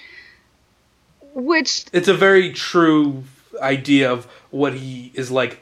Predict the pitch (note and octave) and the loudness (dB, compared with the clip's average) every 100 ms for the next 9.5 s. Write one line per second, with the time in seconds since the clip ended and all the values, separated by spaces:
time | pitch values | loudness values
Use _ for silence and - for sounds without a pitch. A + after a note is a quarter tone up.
0 | - B2+ E3+ F3+ D#3+ D3 - F#3+ F3+ D#3 | -2 -2 0 -2 -2 -8 -2 2 4 2
1 | D3 C#3+ - - D#3+ C#3+ C3 D#3 E3 A#2 | 0 -4 -14 -10 -6 -4 -2 2 2 2
2 | G#3+ B3 E4+ E4+ F3+ C3+ C3 - F#3+ F#3 | 0 2 6 6 4 -2 -6 -4 0 0
3 | - A#2+ G#2+ - _ _ - A#3 C4 A3 | -2 -10 -12 -16 _ _ -12 -2 2 2
4 | - - - _ _ _ _ _ - A3+ | -2 -14 -20 _ _ _ _ _ -12 -4
5 | C#4 C4+ C#4+ B3 B3+ B3 - - - - | -4 0 0 4 4 2 -2 -16 -6 2
6 | G#4 E4+ C4+ - D#4+ G4 - F#4 C#4+ G4+ | 4 4 2 0 -2 -2 -2 -2 0 4
7 | A#4 A4 D4+ C#4 B3+ A#3 A#3 A#3 A3+ A3 | 4 4 2 0 2 0 0 -2 0 -2
8 | - - A3 G#3+ G#3+ G#3 G3 F#3+ G3 F3+ | -4 2 2 2 -4 -6 -4 -4 0 0
9 | - F3 F3 E3 | 0 -2 -4 -4